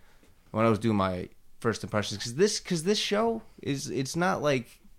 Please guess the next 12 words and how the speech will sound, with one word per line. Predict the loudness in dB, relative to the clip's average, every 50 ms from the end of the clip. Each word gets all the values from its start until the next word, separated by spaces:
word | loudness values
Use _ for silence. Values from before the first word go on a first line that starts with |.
| -10 _ 0
focused | 0 0 0 0 -4 -2
on | 0 0 0
the | 0
battles | 2 2 2 2 2 0 -2 -6
at | -8 -8
all. | -8 -10 -12 -14 -12 -6
We | -2 -2 -2 -2
live | 0 2 4 6 8 8 8 8
it | 6 0 0 -2
in | 0 0 2 2 2 0 -2 -6 -18 -20 -20 -20 -20 -20 -20 -20 -20 -20 -20 -20 -12 -4
Lena's | 0 2 4 6 6 4 4 2
pers-, | 0 -4 -6 -6 -6